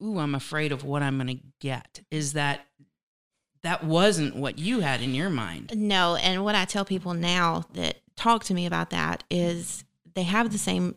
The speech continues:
Speaker 2: roughly amount of baggage, because trauma is trauma. The moment
Speaker 1: Mm-hmm.
Speaker 2: they're removed from their birth parent or a defacs worker or someone steps into that home, it causes trauma, no matter the age. The difference between my big kid and my little kid was my big kid could tell me and express to me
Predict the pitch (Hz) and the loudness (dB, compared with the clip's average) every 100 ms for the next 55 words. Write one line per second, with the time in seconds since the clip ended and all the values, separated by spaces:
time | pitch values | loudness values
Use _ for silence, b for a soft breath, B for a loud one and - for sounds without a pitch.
0 | - 180 180 180 170 165 156 156 - - | -4 -2 0 0 0 0 -2 -2 -4 -8
1 | - - 175 170 - 190 190 196 190 - | -6 -6 -4 -2 0 2 2 2 -2 -2
2 | 156 160 170 _ _ - 175 175 180 202 | -2 -2 -6 _ _ -2 0 2 4 2
3 | 202 190 180 180 175 175 180 175 170 165 | 2 2 0 0 0 -2 -2 -2 0 0
4 | 165 - 170 165 170 165 160 170 175 170 | -2 -2 -2 -2 -2 -4 -4 -4 -4 -4
5 | - 170 170 165 - 165 160 160 B B | -4 -4 -2 -4 -4 -4 -4 -6 B B
6 | - 196 185 165 170 - 180 175 170 156 | -2 2 2 2 -2 0 2 2 2 0
7 | 170 160 156 - 160 156 - 165 165 - | 0 0 -2 0 -2 -2 -4 -4 -4 -6
8 | - 175 170 160 165 165 - - - - | -4 -2 0 0 0 -4 -4 -6 -4 -8
9 | - B B B B 175 165 196 208 196 | -8 B B B B -4 0 2 2 0
10 | - 175 180 170 165 170 - - 165 160 | -4 -2 0 0 0 -2 -8 -6 -4 -2
11 | 202 - 247 247 _ - 170 165 170 190 | -2 0 0 -2 _ -2 0 2 2 0
12 | 196 214 214 214 _ - 175 165 160 185 | 0 -2 -2 -4 _ -2 0 0 0 -2
13 | - 185 185 170 - 165 175 208 220 - | 0 -2 -2 -8 -4 -2 0 0 0 -2
14 | 165 - - 165 - 202 202 214 214 | -2 -2 0 0 2 2 2 0 -4